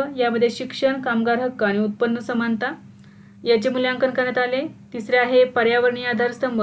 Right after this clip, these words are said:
यामध्ये कार्बन उत्सर्जन, अक्षय ऊर्जेचा अवलंब आणि पर्यावरणीय संरक्षण याचे मूल्यांकन करण्यात आले. तर सस्टेनेबल ट्रेड इंडेक्स दोन हजार पंचवीस मध्ये भारताचा क्रमांक आहे तेविसावा.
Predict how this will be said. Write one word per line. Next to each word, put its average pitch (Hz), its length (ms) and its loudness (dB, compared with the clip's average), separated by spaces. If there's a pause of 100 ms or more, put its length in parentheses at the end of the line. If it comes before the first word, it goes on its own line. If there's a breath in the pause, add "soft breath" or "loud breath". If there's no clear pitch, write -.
(100)
यामध्ये 214 320 0
कार्बन 220 360 -2
उत्सर्जन, 240 480 -4
अक्षय 214 300 -4
ऊर्जेचा 226 400 2
अवलंब 226 360 0
आणि 202 200 0
पर्यावरणीय 220 560 0
संरक्षण 202 520 -2
याचे 196 220 -6
मूल्यांकन 190 440 -6
करण्यात 185 300 -8
आले. 175 200 -6 (920 loud breath)
तर 262 260 6
सस्टेनेबल 269 640 2
ट्रेड 269 260 6
इंडेक्स 254 400 2
दोन 247 120 -4
हजार 240 220 2
पंचवीस 247 420 -6
मध्ये 254 200 4
भारताचा 233 480 -2
क्रमांक 233 380 -2
आहे 233 260 -2 (120)
तेविसावा. 190 540 2